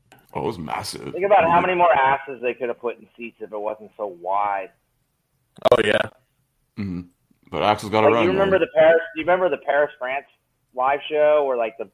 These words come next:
Speaker 2: big blow up, uh, from the front, from the cover of Appetite's on there and the big blow up dolls on there? Jesus Christ, man!
Speaker 3: I've, I've
Speaker 2: That's
Speaker 3: seen them
Speaker 2: cool.
Speaker 3: use blow up stuff before, like the hands from Chinese.
Speaker 2: <clears throat> Less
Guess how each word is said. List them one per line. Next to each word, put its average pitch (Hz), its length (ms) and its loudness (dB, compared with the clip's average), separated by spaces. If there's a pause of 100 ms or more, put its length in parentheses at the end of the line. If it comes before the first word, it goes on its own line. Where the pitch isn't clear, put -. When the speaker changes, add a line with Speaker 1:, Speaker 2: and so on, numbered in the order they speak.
Speaker 2:
big 120 280 -6
blow 120 320 0
up, 127 380 -2 (160)
uh, 104 400 -4 (760)
from 117 220 -6
the 107 120 -16
front, 120 200 -8 (160)
from 117 140 -10
the 107 80 -12 (140)
cover 113 220 -2
of 107 80 -8
Appetite's 113 640 -6
on 113 220 -6
there 117 300 -8
and 107 80 -14
the 104 40 -18
big 101 300 -14
blow 110 240 -2
up 117 120 -8
dolls 117 300 -4
on 120 200 -8
there? 127 260 -10 (1080)
Jesus 196 360 -14 (120)
Christ, 185 380 -4
man! 165 520 -8 (380)
Speaker 3:
I've, 139 100 2
I've 180 80 -2
Speaker 2:
That's 185 260 4
Speaker 3:
seen 214 180 2
them 175 120 0
Speaker 2:
cool. 147 140 2
Speaker 3:
use 151 140 -2
blow 117 300 0
up - 160 -2
stuff 110 260 -4
before, 110 400 -4 (220)
like 104 260 -4
the 98 80 -12
hands 117 240 -4
from 110 180 -12
Chinese. 107 460 -4
Speaker 2:
<clears throat> 196 240 -4 (2250)
Less 147 200 2